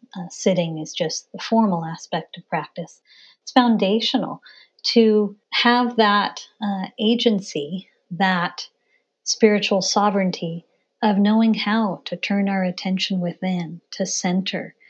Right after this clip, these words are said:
to allow our integrated body-mind to be our center of gravity instead of, again, the left brain or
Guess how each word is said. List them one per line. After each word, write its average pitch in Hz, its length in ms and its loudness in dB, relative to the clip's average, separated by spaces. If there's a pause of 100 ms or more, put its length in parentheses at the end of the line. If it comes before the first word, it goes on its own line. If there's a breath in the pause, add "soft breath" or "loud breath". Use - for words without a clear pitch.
(280 soft breath)
to 180 500 2
allow 180 420 2
our 175 460 0 (240)
integrated 190 680 2
body-mind 170 800 -2
to - 120 -6
be 170 200 -2
our 170 180 -2
center 175 500 0
of 165 120 -4
gravity 170 760 -4
instead 175 460 -2
of, 165 220 -4 (600 soft breath)
again, 170 440 0
the 170 100 0
left 165 380 0
brain 165 480 -2 (180)
or 175 380 -4